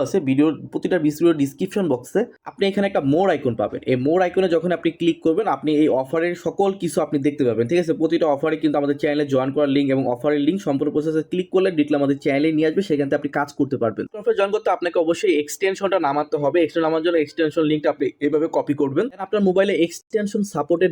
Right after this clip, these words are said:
ব্রাউজার দিয়ে আপনাকে এক্সটেনশন নামাতে হবে, যেমন কিউই ব্রাউজার মোবাইলে এক্সটেনশন সাপোর্ট করে, তারপরে আরও আছে মাইসেজ ব্রাউজার, আপনারা অনেকেই ইউজ করেন এগুলো আর কি। এইসব ব্রাউজারগুলো কিন্তু মোবাইল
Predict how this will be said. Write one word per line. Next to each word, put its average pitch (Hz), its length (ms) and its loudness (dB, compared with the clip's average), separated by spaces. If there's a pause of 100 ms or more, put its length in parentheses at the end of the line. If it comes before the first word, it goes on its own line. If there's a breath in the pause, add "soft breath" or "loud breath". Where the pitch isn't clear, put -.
ব্রাউজার 143 380 0
দিয়ে 175 140 2
আপনাকে 156 200 -2
এক্সটেনশন 151 420 -2
নামাতে 139 220 0
হবে, 165 160 2
যেমন 156 140 0 (120)
কিউই 190 260 -2
ব্রাউজার 156 320 2
মোবাইলে 147 340 2
এক্সটেনশন 147 520 -4
সাপোর্ট 135 320 -4
করে, 147 200 2
তারপরে 143 220 2 (100)
আরও 139 200 2
আছে 156 140 -2 (100)
মাইসেজ 147 360 0 (100)
ব্রাউজার, 139 320 2 (100)
আপনারা 139 220 0 (100)
অনেকেই 160 340 2
ইউজ 151 220 0
করেন 139 220 0
এগুলো 135 240 0
আর 139 100 -10
কি। 185 80 -6 (340 soft breath)
এইসব 180 280 -2 (100)
ব্রাউজারগুলো 165 480 2 (100)
কিন্তু 156 200 0 (120)
মোবাইল 139 200 2